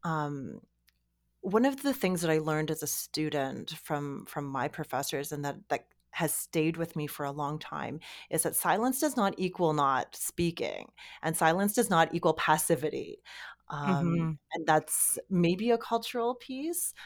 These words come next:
Speaker 1: Um, I suspect that there are cultural elements to that, but there's a lot of power in holding back and maintaining boundaries, I think,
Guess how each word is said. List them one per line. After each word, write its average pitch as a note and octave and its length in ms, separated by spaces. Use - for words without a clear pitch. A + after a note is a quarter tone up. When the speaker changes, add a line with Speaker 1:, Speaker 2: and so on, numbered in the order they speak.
Speaker 1:
Um, D#3 260
I D#3 100
suspect D#3 440
that D3+ 100
there D3+ 180
are C#3 220
cultural C#3+ 540
elements D3+ 520
to B3 200
that, C#3 440
but F3 120
there's F#3+ 160
a F#3+ 60
lot - 240
of F4 180
power D3+ 640
in D#3+ 360
holding D#3+ 460
back C3+ 480
and D#3+ 140
maintaining D#3+ 600
boundaries, C#3+ 800
I F3+ 140
think, A3+ 420